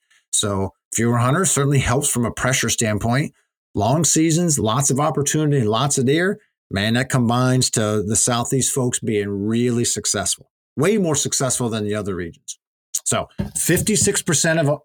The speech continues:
the Southeast shoots a deer. Only forty percent of people in the Midwest do.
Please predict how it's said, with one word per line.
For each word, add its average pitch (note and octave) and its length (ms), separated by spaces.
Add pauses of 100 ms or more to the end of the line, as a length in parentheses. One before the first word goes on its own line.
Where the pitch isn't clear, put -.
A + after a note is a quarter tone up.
(340)
the A#2 60
Southeast C#3 500
shoots C#3 220
a A#2+ 40
deer. C#3 320 (800)
Only C3+ 520
forty A#3+ 500
percent A#2 500
of B2 140
people D#3 260
in F3+ 60
the F#3+ 80
Midwest G#3 520
do. - 100